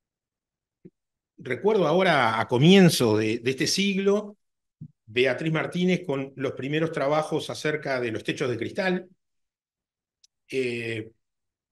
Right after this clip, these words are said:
no es que el programa lo desarrollara desde adentro. Yo creo que el programa fue poroso a, por ejemplo, con la llegada de,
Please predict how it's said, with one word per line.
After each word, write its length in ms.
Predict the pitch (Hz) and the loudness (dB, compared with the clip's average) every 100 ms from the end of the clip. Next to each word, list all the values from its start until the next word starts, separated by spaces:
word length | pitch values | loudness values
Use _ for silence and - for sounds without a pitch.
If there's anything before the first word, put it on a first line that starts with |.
| _ _ _ - _ _ _ - | _ _ _ -20 _ _ _ -8
no 140 | 247 | -6
es 60 | - | -2
que 120 | 175 | -4
el 60 | - | -2
programa 480 | 131 143 156 151 | -2 -2 -2 -2
lo 140 | 127 123 | -2 -4
desarrollara 1080 | 117 - 117 120 117 147 143 127 113 110 107 | -6 -6 -6 -6 -4 -4 -4 -4 -4 -8 -6
desde 280 | 123 120 120 | -6 -4 -4
adentro. 680 | 131 120 104 92 92 90 - | -2 -4 -6 -10 -12 -14 -12
Yo 160 | 151 | -8
creo 140 | 165 185 | -6 -4
que 60 | |
el 60 | 165 | -4
programa 520 | 156 185 208 208 - _ _ 156 | -4 -2 -4 -6 -14 _ _ -10
fue 420 | 170 175 - - | -6 -6 -8 -12
poroso 720 | - 151 175 214 - 196 185 - - _ _ _ _ _ _ _ _ _ _ | -2 2 2 2 0 -2 -2 -4 -14 _ _ _ _ _ _ _ _ _ _
a, 500 | 151 165 196 240 - _ - | -2 0 -2 -4 -10 _ -6
por 160 | 123 | -6
ejemplo, 880 | 127 185 196 185 196 202 220 220 - _ | -4 -2 -2 -4 0 0 0 -6 -14 _
con 200 | - 123 | -8 -6
la 80 | 120 | -4
llegada 560 | 113 127 147 160 165 143 | -4 -4 -4 -4 -4 -4
de, 460 | 139 147 156 - | -4 -4 -6 -10